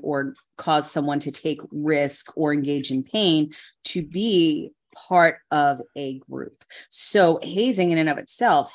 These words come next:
has that negative connotation to it. I think that what we're trying to say is that there's different levels of severity to it.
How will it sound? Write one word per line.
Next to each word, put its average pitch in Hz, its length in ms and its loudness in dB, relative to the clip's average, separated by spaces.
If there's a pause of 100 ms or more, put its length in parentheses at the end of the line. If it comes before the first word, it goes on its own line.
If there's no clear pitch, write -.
has 180 320 2
that 143 260 -2
negative 151 520 -4
connotation 139 800 -6
to 269 300 2
it. - 200 -4 (560)
I 165 140 6
think 165 280 0
that 147 160 2
what 147 160 -6
we're 156 80 -4
trying 156 300 -4
to 147 60 -4
say 214 200 -2
is 175 60 0 (100)
that 147 140 -2
there's 147 200 -4
different 156 360 -4
levels 143 480 -4
of 143 200 -6
severity 139 840 -6
to 143 240 -8
it. - 200 -16